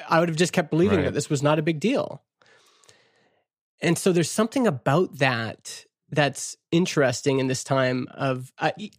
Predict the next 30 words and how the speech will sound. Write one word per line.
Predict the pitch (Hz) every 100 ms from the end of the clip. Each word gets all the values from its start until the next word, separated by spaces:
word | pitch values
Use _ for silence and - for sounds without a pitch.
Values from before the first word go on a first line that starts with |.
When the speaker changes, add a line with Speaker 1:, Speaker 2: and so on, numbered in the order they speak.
| _
Speaker 1:
actually, | 175 - 165 147
um, | 135 135 151 - -
Ali | 143 196 240 254 - _ _ _ -
and | 147 139 _ -
Taimur's | - 190 175 135 131 131 - -
podcast, | 151 131 131 127 123 123 - -
uh, | 143 131 127
Not | 139 147
Overthinking, | 165 147 135 147 147 208 285 - - - _
he | - 160
expressed | - - 156 147
that | 135 - 78 _ -
exact | 139 135 135 -
thing. | 151 - 110
He's | 139 139
like, | 131 - _ _ _ _ _ _ _ _ 147
they, | 147 -
they | 156
were | 147
asking | 151 160 160 147
each | 139
other | 143 139
when | 143 147 151
they | 139
started | - 147 139
taking | - 147 147
this | 147 -
seriously. | 160 160 170 - 247 285 _ _ _ _ _ _ _ _ _ _ - - - _ _ _
And | 175 160 165 -
Speaker 2:
Mm-hmm. | 98 98